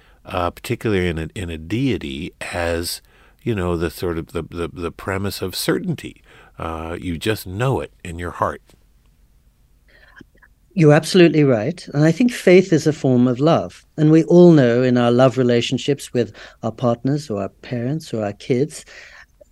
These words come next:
Speaker 2: nothing is a richer experience, but <laughs> it goes through valleys and shadows and night and day, and it's not always easy. Yours is such a good question, and I've actually spent thirty-one years with a group of Benedictine monks here in California, and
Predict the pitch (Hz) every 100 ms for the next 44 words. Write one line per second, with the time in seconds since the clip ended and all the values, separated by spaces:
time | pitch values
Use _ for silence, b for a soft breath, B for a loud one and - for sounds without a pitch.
0 | - - - 185 196 175 139 117 123 123
1 | 120 120 110 - - 117 104 151 - -
2 | 156 151 - 165 147 - 156 147 - 131
3 | 131 123 113 135 147 120 117 - 120 120
4 | 127 117 107 107 110 117 123 123 - 120
5 | 113 143 123 127 131 - 170 165 151 -
6 | 143 139 127 113 B B B - 175 143
7 | 110 - B B B 147 196 175 170 156
8 | 180 - 202 175 - 147 - 120 110 117
9 | 123 - _ 156 190 - 156 127 - 127
10 | 123 _ - 170 175 143 131 127 120 104
11 | - 120 123 127 120 _ 120 110 110 127
12 | 131 127 - 127 113 113 135 120 95 -
13 | 107 101 107 101 - 131 110 101 98